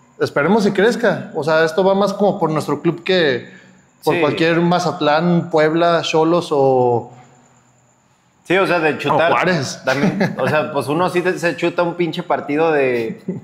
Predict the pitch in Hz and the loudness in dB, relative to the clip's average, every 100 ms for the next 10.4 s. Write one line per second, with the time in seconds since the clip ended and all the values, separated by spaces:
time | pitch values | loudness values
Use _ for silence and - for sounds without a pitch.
0 | 151 - - _ - 131 147 151 156 160 | -16 -18 -20 _ -4 -2 0 0 0 0
1 | 156 143 139 147 151 156 160 160 135 139 | 0 0 0 0 2 2 2 2 2 2
2 | 135 147 135 135 139 135 190 196 143 170 | 2 2 2 2 2 0 -2 0 0 0
3 | 208 180 143 143 160 151 156 151 - - | 0 0 0 2 0 2 0 -2 -16 -20
4 | _ - 120 131 127 147 156 170 160 143 | _ -8 -4 -2 0 0 2 2 2 0
5 | 147 151 175 156 160 160 - 175 165 151 | -2 0 -2 0 -2 -2 0 2 2 4
6 | 139 131 123 120 120 113 104 113 131 - | 4 2 2 2 0 -4 -8 -6 -6 -2
7 | 139 156 165 143 131 123 - 147 131 139 | -4 -2 -2 -2 0 -2 0 0 2 2
8 | 156 139 127 139 143 127 135 131 135 131 | 2 2 2 0 0 0 0 0 0 2
9 | 127 123 127 139 160 143 160 139 147 143 | 2 2 2 2 0 0 0 2 0 0
10 | 143 147 147 135 | -4 -4 -2 -4